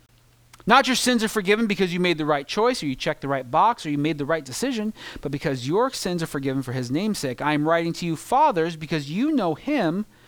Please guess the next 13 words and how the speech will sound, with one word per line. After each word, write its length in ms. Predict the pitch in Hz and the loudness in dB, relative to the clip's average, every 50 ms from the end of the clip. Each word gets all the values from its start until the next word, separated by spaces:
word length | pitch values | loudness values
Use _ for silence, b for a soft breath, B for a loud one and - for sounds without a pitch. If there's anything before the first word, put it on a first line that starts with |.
| b b b b b b | b b b b b b
who 120 | - 202 | -4 -4
is 100 | 196 - | -4 -4
from 240 | - - 135 135 143 | -4 -4 -2 -2 -2
the 60 | 143 | -2
beginning." 560 | 160 202 190 208 262 294 233 139 104 95 107 - _ _ _ _ _ _ _ _ _ _ _ _ _ _ _ _ _ _ b b b b b b b | -4 -6 -6 -4 -4 -4 -4 -4 -6 -10 -14 -16 _ _ _ _ _ _ _ _ _ _ _ _ _ _ _ _ _ _ b b b b b b b
You 260 | 143 170 220 254 262 | -2 0 2 2 4
know 320 | 233 240 262 294 311 302 | 4 4 4 4 2 2
him 460 | 247 185 170 156 151 147 165 214 226 - - b b b b b b - | 0 -2 -2 0 0 0 0 -2 -4 -6 -10 b b b b b b -8
because 260 | 180 - 196 175 - | -2 0 0 0 0
he 120 | - 240 | 0 0
has 140 | 233 214 170 | 0 0 0
made 240 | 180 202 214 233 202 | 0 0 0 0 0
himself 560 | 214 214 196 - - 180 170 175 - - - | -2 -2 -2 -2 0 0 0 0 -2 -6 -14